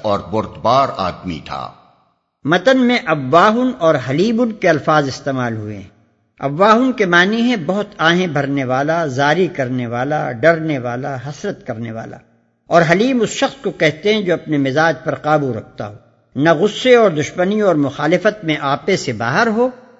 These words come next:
Speaker 2: نہ محبت اور دوستی اور تعلق خاطر میں حد اعتدال سے تجاوز کر جائے۔ یہ دونوں لفظ اس مقام پر دوہرے معنی دے رہے ہیں۔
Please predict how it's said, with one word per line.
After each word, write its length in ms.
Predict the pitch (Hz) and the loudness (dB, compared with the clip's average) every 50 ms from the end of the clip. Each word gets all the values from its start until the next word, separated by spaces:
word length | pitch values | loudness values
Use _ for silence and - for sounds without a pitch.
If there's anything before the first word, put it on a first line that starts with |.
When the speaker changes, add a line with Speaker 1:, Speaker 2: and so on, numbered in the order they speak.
| _ _ - | _ _ 0
Speaker 2:
نہ 180 | 135 160 170 | 4 4 4
محبت 600 | 165 156 127 156 175 180 180 185 226 220 226 - | 4 4 4 2 2 2 4 4 4 4 4 4
اور 120 | 180 165 147 | 2 2 2
دوستی 540 | 127 139 160 170 160 - - - 226 220 | 2 0 0 0 -2 -4 -6 -2 2 4
اور 120 | 208 185 147 | 4 4 4
تعلق 480 | - - 151 156 165 175 175 170 170 160 147 - | 2 2 2 2 2 2 0 -2 -2 -2 -2 -2
خاطر 380 | - 151 156 156 151 202 196 | 0 0 0 0 0 -2 -2
میں 200 | 185 190 202 202 165 123 | -2 -2 -2 -2 -2 -2
حد 200 | 151 151 143 147 | -2 -2 0 2
اعتدال 520 | 156 143 127 135 131 123 139 143 147 143 | 2 2 2 0 -2 -2 0 0 0 -2
سے 140 | 123 - 135 | -2 -6 -8
تجاوز 540 | 120 - 127 127 147 139 123 107 113 107 - | -6 -6 -2 0 0 0 0 -2 -6 -10 -10
کر 180 | - 120 107 101 | -10 -10 -10 -10
جائے۔ 220 | 98 101 95 - - _ _ _ _ _ _ _ _ _ _ _ _ _ _ - | -10 -12 -12 -14 -16 _ _ _ _ _ _ _ _ _ _ _ _ _ _ -2
یہ 120 | - 170 | 0 0
دونوں 340 | 160 143 214 262 302 302 277 | 4 6 6 8 8 8 6
لفظ 240 | 233 220 226 220 214 | 6 6 6 6 4
اس 140 | 220 175 175 | 2 0 2
مقام 440 | 170 165 151 - 175 190 208 202 180 | 0 -2 0 2 4 4 4 4 2
پر 180 | - 190 170 | 2 0 0
دوہرے 380 | 151 135 180 220 214 202 190 165 | 2 2 4 4 4 4 4 2
معنی 320 | 147 135 127 123 127 127 | 2 2 2 2 0 0
دے 200 | 117 123 123 120 | 0 0 0 -2
رہے 100 | 110 104 | -2 -4
ہیں۔ 120 | 101 98 | -6 -8